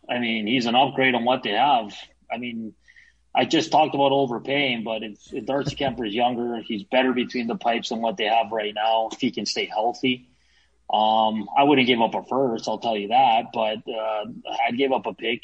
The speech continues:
The Oilers are on win mode now. This is a, this has moved into, like, a four-year plan, Connor. Like, they, they have to win now.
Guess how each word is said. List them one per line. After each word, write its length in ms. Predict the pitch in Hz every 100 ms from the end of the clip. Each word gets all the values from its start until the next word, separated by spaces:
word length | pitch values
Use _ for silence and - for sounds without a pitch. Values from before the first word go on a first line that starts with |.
| -
The 160 | 151 151
Oilers 240 | 233 285
are 80 | 240
on 140 | 214
win 180 | 151 185
mode 200 | 180 170
now. 280 | 120 139 123
This 220 | 113 135
is 120 | 160
a, 180 | 143 131 - _ _ _ -
this 140 | 147
has 140 | 185 151
moved 240 | 160 147
into, 320 | 151 143 151
like, 200 | 135 113
a 140 | 120 104
four-year 440 | - 151 143 139
plan, 340 | 127 131 123 120
Connor. 380 | 113 104 95 90 _ _ -
Like, 200 | 110 104
they, 220 | 135 151
they 160 | 131
have 260 | 135 143 143
to 80 | -
win 260 | 120 123 107
now. 380 | 107 101 92